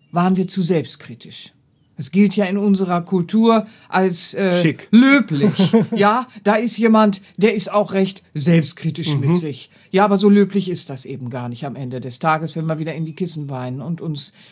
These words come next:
Speaker 1: äh, plattgehauen haben, wieder
Speaker 2: Mhm.
Speaker 1: mit allem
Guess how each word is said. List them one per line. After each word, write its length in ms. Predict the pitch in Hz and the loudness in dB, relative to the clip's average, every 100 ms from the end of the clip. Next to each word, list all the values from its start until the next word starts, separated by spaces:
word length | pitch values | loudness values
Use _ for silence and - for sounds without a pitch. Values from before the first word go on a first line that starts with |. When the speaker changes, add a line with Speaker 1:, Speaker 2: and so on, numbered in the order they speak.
| _ _ | _ _
Speaker 1:
äh, 180 | 165 156 | -8 -6
plattgehauen 800 | 143 202 196 - 147 147 147 147 | -2 0 0 -2 -2 -2 -2 0
haben, 400 | 160 151 135 139 | 2 2 0 -2
wieder 200 | 151 143 | 0 2
Speaker 2:
Mhm. 40 | |
Speaker 1:
mit 200 | 139 - 156 | 0 -2 -2
allem 320 | 147 135 | 0 -2